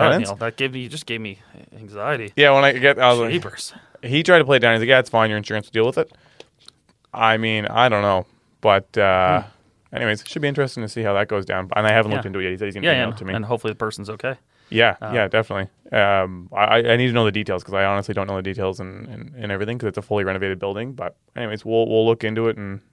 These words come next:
Speaker 1: and then I'll probably have an update for you guys next week when I'm bankrupt and going to jail.
Speaker 2: Yeah, you're back to Idaho.
Speaker 1: Yeah. <laughs>
Speaker 2: All right, so yeah, let's dive in here.
Speaker 1: Let's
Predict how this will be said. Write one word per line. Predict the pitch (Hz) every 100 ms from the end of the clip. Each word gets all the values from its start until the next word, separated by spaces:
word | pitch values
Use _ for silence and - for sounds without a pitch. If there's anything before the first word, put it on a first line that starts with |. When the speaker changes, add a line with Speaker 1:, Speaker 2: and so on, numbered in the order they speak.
| _
Speaker 1:
and | 104
then | 101
I'll | 101
probably | 104 101
have | 104
an |
update | 104 98
for | 98
you | 98
guys |
next | 98 98
week | 104 104
when | 98
I'm | 95 95 _ _ _ _ _ _ _ _ _ _ _
bankrupt | 117 104 104
and | 110
going | 101 98
to |
jail. | 101 101 - - -
Speaker 2:
Yeah, | 196 175 123 107 104 -
you're | 113
back | 110 113 -
to | 101
Idaho. | 127 110 98 -
Speaker 1:
Yeah. | 120 113
<laughs> | 117 151 135
Speaker 2:
All | 240 240
right, | 190 170
so | 202 180
yeah, | 185 160
let's | 170 -
dive | 190 180
in |
here. | 170 185
Speaker 1:
Let's | 185